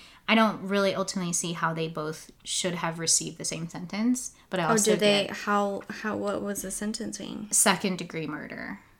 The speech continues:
Speaker 2: Well, how long did they
Speaker 1: So
Speaker 2: serve?
Speaker 1: <laughs> so we'll get there.
Speaker 2: Okay.
Speaker 1: <laughs> Now, the strange thing after this case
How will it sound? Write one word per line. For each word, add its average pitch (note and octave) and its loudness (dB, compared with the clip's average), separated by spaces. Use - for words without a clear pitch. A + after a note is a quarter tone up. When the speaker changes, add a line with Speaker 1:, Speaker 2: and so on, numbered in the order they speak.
Speaker 2:
Well, A3 2
how G3+ 4
long F#3+ -4
did F#3 -6
they E3+ -2
Speaker 1:
So - 12
Speaker 2:
serve? - -2
Speaker 1:
<laughs> - -20
so C4+ 0
we'll C4+ 2
get A#3 -2
there. D#3+ -8
Speaker 2:
Okay. G3+ -8
Speaker 1:
<laughs> C4+ 8
Now, A#3 10
the A#3+ 6
strange D#4 6
thing F#3+ 0
after G#3+ 4
this G#3 2
case F3 -2